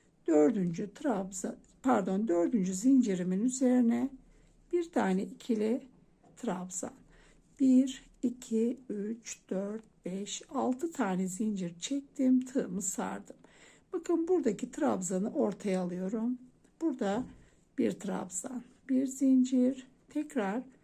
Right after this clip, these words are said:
bir trabzan, bir zincir, tekrar bir trabzan. Bir alt sırada yaptığımız gibi beş tane ikili trabzan, aralarda birer tane zincir çekiyoruz.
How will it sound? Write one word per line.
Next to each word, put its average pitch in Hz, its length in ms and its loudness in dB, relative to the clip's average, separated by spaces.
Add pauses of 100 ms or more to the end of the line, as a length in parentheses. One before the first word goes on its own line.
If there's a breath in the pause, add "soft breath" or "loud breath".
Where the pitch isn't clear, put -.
(380 soft breath)
bir 226 160 2
trabzan, 196 720 -8 (280)
bir 269 200 0
zincir, 269 800 0 (220)
tekrar 208 640 -4 (440 soft breath)
bir 254 240 2
trabzan. 190 560 -6 (320)
Bir 311 140 -4 (100)
alt 339 240 -2
sırada 190 360 -4
yaptığımız 196 760 -4
gibi 254 440 -2 (460 loud breath)
beş 349 260 2
tane 202 380 -2
ikili 196 420 -4
trabzan, 269 840 0
aralarda 208 800 -2 (280)
birer 254 320 4
tane 202 300 -2
zincir 185 420 0
çekiyoruz. - 760 -10